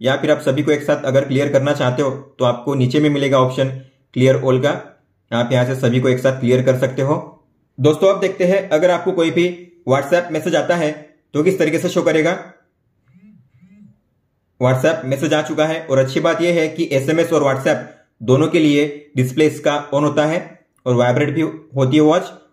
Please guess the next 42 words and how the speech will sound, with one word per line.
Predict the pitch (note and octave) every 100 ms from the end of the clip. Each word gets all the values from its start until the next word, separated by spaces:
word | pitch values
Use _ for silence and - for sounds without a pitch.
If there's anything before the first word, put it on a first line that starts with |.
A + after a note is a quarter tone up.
| _
और | B2
आप | C3+ C#3
swipe | F#3 C3+ D#3
up | -
करके | D3 D3+ C#3+ C#3+
इस | C3
message | C3+ C3 D3
को | D3+ C3+
read | C#3 B2+
कर | C#3+
सकते | C#3 C#3 D3
हो |
इस |
तरीके | D3 D3 D3
से। | F3 - - _ _ _ A#2+
अगर | C3
आपने | D3 D3 D#3
इसे | D3
miss | D3 D3
कर | C#3+
दिया | D3+ D3+
देखना | D3 C#3+
तो | C#3
आपको | C3+ D3
पता | B2+ D3
है | C#3+ C#3+ - _
आपको | A#2+ A#2 C#3 C3+ C3+ - _ _ _
swipe | - B2 C#3
up | C#3
करना | D3+ D3 D3
है | F3+ - _ _ _ _
और | A#2+ A#2+
यहाँ | A#2+ B2
पे | C3
आप | C3 C3+
अपने | C3+ C3
message | B2 C3+
को | B2+
read | B2+ C#3+
कर | C#3 C3+
सकते | C#3+
हो | D3